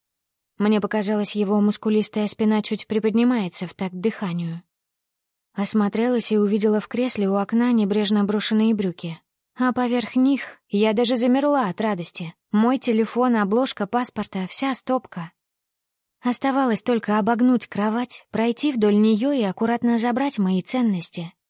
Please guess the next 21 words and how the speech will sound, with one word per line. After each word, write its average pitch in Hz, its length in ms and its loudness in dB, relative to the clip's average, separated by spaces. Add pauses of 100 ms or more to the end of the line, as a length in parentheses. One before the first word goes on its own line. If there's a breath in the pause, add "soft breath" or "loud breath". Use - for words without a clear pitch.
(540)
Наступая 202 640 0
лишь 202 300 2
на 202 120 4
мыски, 214 420 0
двинулась 202 500 2
вперед. - 580 -6 (800)
Замерла 220 560 4
на 294 100 2
секунду, 214 460 2
когда 202 300 0
он 208 80 4
чуть 208 220 -2
шевельнулся, 214 800 0 (340)
но 208 160 2
дыхание 214 480 2
восстановилось, 214 840 -2 (220)
а 208 160 2
я 208 220 2
продолжила 214 640 0
свой 220 280 -2
путь. - 420 -10